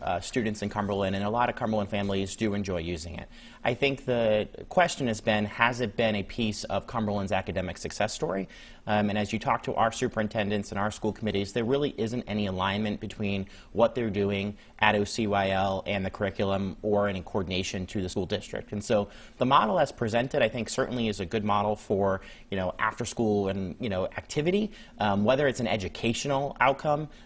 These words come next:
um, I think is something that's a bit in question. Um, and it was something that the governor's been talking about since he became governor, and he pitched it, uh, earlier this year, um, as part of some of their early ideas. Um, and, you know, we basically, the legislature at the time said,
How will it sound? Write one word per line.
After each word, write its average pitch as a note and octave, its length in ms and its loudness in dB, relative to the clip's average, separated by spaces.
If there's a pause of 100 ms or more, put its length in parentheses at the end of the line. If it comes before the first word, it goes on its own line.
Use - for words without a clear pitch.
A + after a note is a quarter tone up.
(140)
um, G#2+ 300 4
I G#2 80 0
think G#2+ 240 0
is G2+ 240 2
something G#2+ 300 0
that's G2 160 -6
a G2 40 -6
bit F#2 120 -4
in F2+ 80 -6
question. D3 480 -2 (320)
Um, A#2 180 2
and E3+ 80 2
it F3+ 80 6
was B3+ 200 4
something C#3 340 0
that G#2+ 240 0
the A2+ 80 2
governor's G#2+ 340 0
been A2 80 -4
talking G2+ 280 2
about F#2+ 200 -2
since G2 140 -6
he - 20 -14
became G2+ 300 -2
governor, A#2 380 -2
and A2 300 2 (160)
he G2+ 200 -4
pitched - 280 -4
it, A2 240 0
uh, F#2+ 280 -6
earlier A2 340 2
this G2+ 220 -4
year, A2+ 260 -2 (380)
um, G#2 420 4
as G#2 220 -2
part G#2+ 180 2
of G#2 80 -4
some G#2+ 140 -4
of G#2 60 0
their G2 100 0
early G2+ 280 2
ideas. G2+ 600 0
Um, A2 320 -6
and, A#2 260 -2
you C3 120 -4
know, A2 80 0
we A#2 260 0
basically, A#2+ 440 -2
the G#2+ 80 -6
legislature A2 420 0
at G#2 60 -4
the G#2 60 -10
time A2+ 220 -2
said, G#2+ 280 -2